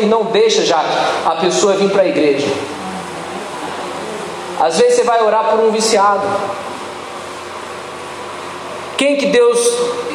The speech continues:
está te mostrando pra você orar nessa campanha?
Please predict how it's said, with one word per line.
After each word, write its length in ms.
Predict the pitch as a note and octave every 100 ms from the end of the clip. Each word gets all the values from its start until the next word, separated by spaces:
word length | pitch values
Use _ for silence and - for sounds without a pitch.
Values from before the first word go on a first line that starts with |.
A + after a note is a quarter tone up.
| -
está 380 | G3 F3 A3+ A3
te 120 | G#3+
mostrando 600 | G#3+ G#3 G3+ G3 G#3+ F#3
pra 120 | -
você 300 | F#3 F#3 F#3
orar 240 | F#3+ F3 F3+
nessa 240 | E3+ F3
campanha? 540 | D#3 C#3+ D3+ C3 -